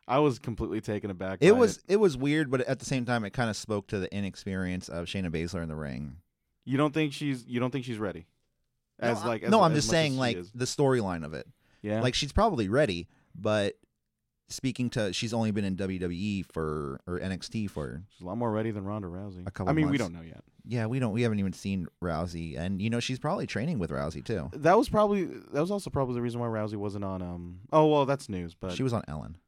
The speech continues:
Speaker 1: Yeah.
Speaker 2: But
Speaker 1: Which,
Speaker 2: anyways, yeah.
Speaker 1: man, I'll talk about that. I, I saw that segment.
Speaker 2: Yeah, we'll get into that on the news show.
Speaker 1: Yeah.
Speaker 2: Um,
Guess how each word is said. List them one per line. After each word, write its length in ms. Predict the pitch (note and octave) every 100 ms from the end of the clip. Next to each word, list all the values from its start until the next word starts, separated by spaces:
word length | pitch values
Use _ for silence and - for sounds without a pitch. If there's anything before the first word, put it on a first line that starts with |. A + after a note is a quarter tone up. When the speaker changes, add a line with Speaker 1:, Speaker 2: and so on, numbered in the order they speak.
| _ _
Speaker 1:
Yeah. 340 | - E2+ E2+ F2 - _ _
Speaker 2:
But 100 | F2
Speaker 1:
Which, 100 | F#2
Speaker 2:
anyways, 280 | B2 B2 G2+
yeah. 180 | A2 A#2
Speaker 1:
man, 140 | G#2+ A2+ _ _ -
I'll 300 | G#2+ A2 G#2
talk 200 | B2+ A2+
about 220 | G2 F2
that. 180 | G2 F#2
I, 140 | G2 F#2+
I 80 | -
saw 240 | - F#2+
that 160 | F#2 F2
segment. 340 | F#2+ F#2+ F#2+ - _
Speaker 2:
Yeah, 180 | C3 D3
we'll 140 | D3+ D#3
get 120 | D#3
into 200 | A#2+ B2
that 120 | A2+
on 140 | G#2
the 300 | F#2+ F#2+ F#2
news 240 | F2+ F#2+ F#2
show. 360 | - G2+ G#2+ -
Speaker 1:
Yeah. 220 | A2 G#2+
Speaker 2:
Um, 260 | G2+ G#2+